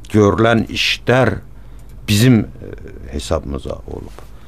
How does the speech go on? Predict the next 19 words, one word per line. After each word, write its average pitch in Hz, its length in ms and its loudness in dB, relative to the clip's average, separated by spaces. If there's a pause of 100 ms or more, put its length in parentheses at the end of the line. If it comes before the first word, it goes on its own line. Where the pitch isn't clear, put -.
(640)
Biz 147 180 6
də 151 160 8
əlbəttə, 131 400 6
e, 87 240 2 (920)
demirəm 95 360 4
ki, 92 100 -4
o 85 100 0
pulları 80 600 2 (920)
Vurğun 80 360 0
Əyyub 80 320 2 (380)
ya 71 240 -4 (600)
Arif 65 360 -8
Hacılı, 69 420 -4
ya 64 160 -8
Sülhəddin 67 560 -10
Əkbər, 67 400 -6
ya 67 160 -4
İsa - 240 -6
Qəmbər 67 460 -2